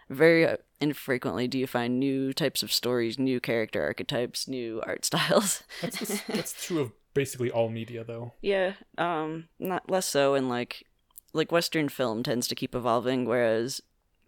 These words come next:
Speaker 1: because of Japanese culture and people liking the same thing over and over again, like, a lot of it tends to say the same more than it does in cultures that prefer more novelty.
Speaker 2: Hmm.
Speaker 1: But, um, but it, you know, you still get, you, you still occasionally get the One Punch Mans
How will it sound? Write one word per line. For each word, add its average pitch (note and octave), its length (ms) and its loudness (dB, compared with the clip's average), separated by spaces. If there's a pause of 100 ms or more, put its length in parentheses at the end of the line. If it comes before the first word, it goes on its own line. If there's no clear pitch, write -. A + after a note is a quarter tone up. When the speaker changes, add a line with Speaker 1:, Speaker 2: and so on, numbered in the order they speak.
Speaker 1:
because C3+ 320 -2
of A#2+ 160 -2
Japanese B2 420 0
culture A#2+ 400 -2
and A2+ 180 0
people B2 240 -4
liking A#2 300 -2
the A2 60 -4
same A#2 200 -2
thing A2 220 -4
over A2 160 -2
and A#2 100 -2
over A2+ 140 -4
again, A#2+ 280 -4
like, A#2+ 140 -6
a B2+ 60 2
lot A#2+ 140 2
of A#2 60 -6
it - 100 -4
tends A#2 180 -6
to A#2+ 100 -8
say A#2+ 160 -2
the G#2 80 -4
same B2 260 -4
more A#2+ 180 -4
than A#2+ 120 -6
it - 100 -8
does B2 240 -2
in B2+ 120 -4
cultures B2+ 380 -2
that - 140 -4
prefer B2+ 240 -2
more B2+ 180 0
novelty. B2 480 -2 (260)
Speaker 2:
Hmm. D#3 200 0 (1160)
Speaker 1:
But, D#3 140 2
um, C#3+ 400 0 (480)
but F3 200 0
it, - 140 -2
you G3 100 4
know, C#3 160 0
you F3 120 -4
still - 180 6
get, D3 240 4
you, G#2 140 -6
you - 100 -2
still G3 180 2
occasionally D3 340 0
get D3 140 2
the C3 80 0
One B2 180 4
Punch - 260 0
Mans A#2+ 380 -4